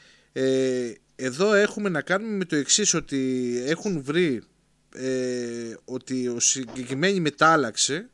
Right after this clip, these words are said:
επεμβαίνει στον εγκέφαλο και μάλιστα πολλοί από αυτούς έχουν κλειστεί σε ψυχιατρική κλινική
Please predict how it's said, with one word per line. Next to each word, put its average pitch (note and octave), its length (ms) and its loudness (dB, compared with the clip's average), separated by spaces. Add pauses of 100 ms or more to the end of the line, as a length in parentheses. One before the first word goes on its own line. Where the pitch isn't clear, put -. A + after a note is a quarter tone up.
(760)
επεμβαίνει D3+ 540 4
στον E3+ 220 0
εγκέφαλο A#2+ 600 -2
και D#3 180 -8
μάλιστα D#3 920 2
πολλοί D3 320 -2
από - 160 -2
αυτούς G#3+ 300 -4
έχουν A3+ 240 -6
κλειστεί D#3+ 580 -6
σε A3 180 0
ψυχιατρική C#3+ 720 -4
κλινική F#3 680 -2